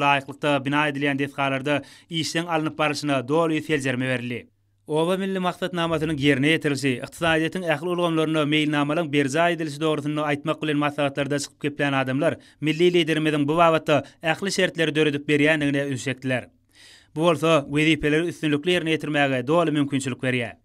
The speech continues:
Türkmen Bedewiniň milli baýramy mynasybetli guralýan dawaralar, berkarar döwletimiziň bagtyýarlyk döwrüniň belent ruhuna laýyk gelmelidir. Dawaralarda dürli sport şäreleriniň guralmagy dogrusynda-da, maslahatlarda giňişleýin gürrüň edildi.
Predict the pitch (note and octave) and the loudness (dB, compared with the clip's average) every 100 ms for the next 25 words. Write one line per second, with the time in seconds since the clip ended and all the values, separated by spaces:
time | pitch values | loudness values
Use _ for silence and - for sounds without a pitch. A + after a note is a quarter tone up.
0 | _ _ D#3+ D#3 F#3+ F#3+ F#3+ F#3 F3+ F3 | _ _ -8 -4 -2 2 2 4 0 0
1 | E3 E3 D#3+ D#3 D3+ E3 E3 D#3+ D#3 D#3 | -2 0 0 2 2 0 -2 -2 0 0
2 | D#3 D3+ D#3 D3 D3+ D3 C#3+ C#3+ C#3+ D#3 | 0 0 2 4 2 2 4 4 4 2
3 | E3 C3+ C#3+ D3+ E3+ E3 E3+ D#3+ D#3 D#3 | 2 2 0 2 0 2 -2 -2 -4 -4
4 | C#3+ C#3+ C3+ C#3+ D3 E3 E3+ D#3 D3 C#3+ | 0 0 0 0 -2 -2 -2 -2 0 0
5 | C3+ D#3+ F3+ E3 D#3 D3 D3 C#3+ C#3 C#3+ | 2 0 0 -4 -4 0 0 2 2 2
6 | D#3+ D3+ C3+ A#2+ A2 B2 D3+ D3+ D3+ D3+ | 0 2 0 -2 -6 0 2 4 2 0
7 | E3+ C#3+ D#3+ F3+ - D#3+ F3 - F3 D#3+ | -2 0 0 -2 -2 0 0 0 -2 0
8 | D#3+ D3+ D3 C#3 D#3 C#3+ C3 D3 D3 D3+ | 0 0 0 2 2 2 2 0 0 0
9 | D3 C3+ C3 D3 D3+ C#3+ D3 D3+ C#3+ C3+ | 0 0 -2 0 0 2 0 0 -2 -2
10 | B2+ C3 C#3+ C#3+ C3+ B2+ C3+ B2+ C3 B2 | -6 0 2 2 0 -2 -2 -2 -2 -4
11 | A#2+ | -8